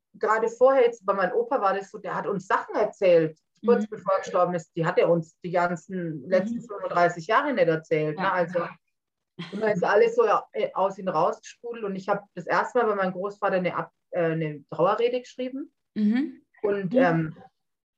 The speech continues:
Speaker 1: meine Cousine hat ein Lied zum Beispiel geschrieben, fand ich auch voll toll irgendwie und, ähm,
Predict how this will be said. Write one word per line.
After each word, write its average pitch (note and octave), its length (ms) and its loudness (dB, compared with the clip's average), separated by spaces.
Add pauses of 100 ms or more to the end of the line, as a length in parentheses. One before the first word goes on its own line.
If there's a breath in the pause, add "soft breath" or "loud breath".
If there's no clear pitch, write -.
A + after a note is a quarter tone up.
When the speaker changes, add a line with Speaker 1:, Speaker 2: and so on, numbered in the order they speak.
(220)
Speaker 1:
meine F#3 200 0
Cousine E3+ 320 -2
hat D#3+ 100 -4
ein D#3 120 -2
Lied A3 200 -8
zum B3 140 0
Beispiel G#3 360 -2
geschrieben, F#3 360 -8
fand F3 160 -2
ich E3+ 100 -4
auch A#3+ 280 -2
voll G3+ 160 -4
toll F#3 280 2
irgendwie F#3+ 500 -4
und, E3+ 340 -2
ähm, E3 340 -2